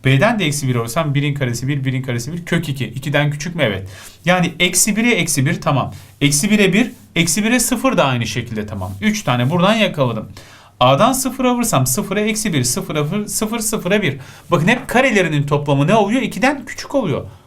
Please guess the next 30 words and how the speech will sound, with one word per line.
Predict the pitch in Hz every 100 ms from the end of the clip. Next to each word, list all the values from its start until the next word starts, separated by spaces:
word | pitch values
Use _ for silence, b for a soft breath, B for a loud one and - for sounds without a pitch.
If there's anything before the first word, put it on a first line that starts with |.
| B
Bunu | 117 127
da | 180
yakaladım. | 208 135 117 117 95 - b b b
Bire | 120 113 156
eksi | 190 180 - 135
bir, | 127 - -
bire | 127 139 165
sıfır, | 170 175 185 170 127
bire | 127 131
bir. | 123 - b b -
Karelerin | 233 208 143 120 113 110
toplamı | 160 147 135 135
yine | 170 143
ikiden | 139 170 175 180
küçük | - - 190
oluyor. | 156 123 95 B B B
Yani | 160 143 135
eksi | 151 151 214
bir | 214
olan | 185 175 175
üç | 143 -
tane, | - 104 104
sıfır | - 175 160
olan | 143 123
üç | 143 139
tane, | 151 156 151
bir | 143
olan | 131 131
üç | 127
tane. | - 104